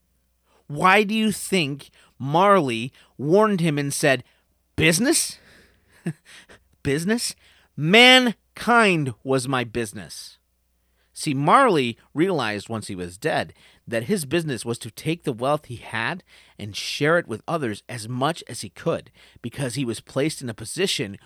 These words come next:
where his wealth could be influential on good things. Okay, now how do I know that this is the theme of the story? It's very simple, because there were other examples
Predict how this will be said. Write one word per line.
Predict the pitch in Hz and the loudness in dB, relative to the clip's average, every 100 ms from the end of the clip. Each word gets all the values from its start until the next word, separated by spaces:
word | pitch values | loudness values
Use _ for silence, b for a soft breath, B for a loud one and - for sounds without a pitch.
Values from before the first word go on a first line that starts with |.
| b | b
where | - 104 | -10 -8
his | 104 | -8
wealth | 92 113 139 131 - | -8 -2 -2 -2 -8
could | 117 | -12
be | 104 85 | -12 -12
influential | 113 - 107 117 131 - 98 - b b b | -12 -8 -8 -6 -6 -6 -6 -8 b b b
on | 107 98 | -12 -10
good | - 127 101 | -4 -6 -4
things. | 127 101 76 - - - _ _ _ _ _ _ _ _ _ _ _ _ _ _ _ _ _ _ _ _ _ _ _ _ _ _ _ _ _ _ _ _ - | -8 -8 -10 -20 -20 -20 _ _ _ _ _ _ _ _ _ _ _ _ _ _ _ _ _ _ _ _ _ _ _ _ _ _ _ _ _ _ _ _ -20
Okay, | - 120 107 - b | -8 -6 -6 -10 b
now | - 165 | 0 4
how | 220 | 6
do | 277 | 4
I | 240 | 4
know | 165 143 139 127 - b | 2 2 4 2 -2 b
that | 135 - | -6 -2
this | 139 143 | -2 -2
is | |
the | 120 | -8
theme | 127 123 113 | -8 -8 -6
of | |
the | 104 | -6
story? | - 117 85 | -8 -10 -10
It's | 101 170 | -8 2
very | 190 196 160 | 4 6 4
simple, | - 139 92 - B B | 0 -6 -8 -18 B B
because | 156 180 156 | -2 0 2
there | 170 | 4
were | 160 - | 2 2
other | 165 175 202 | 0 2 0
examples | 156 131 127 147 123 120 107 | -2 -8 -2 -2 -2 -6 -6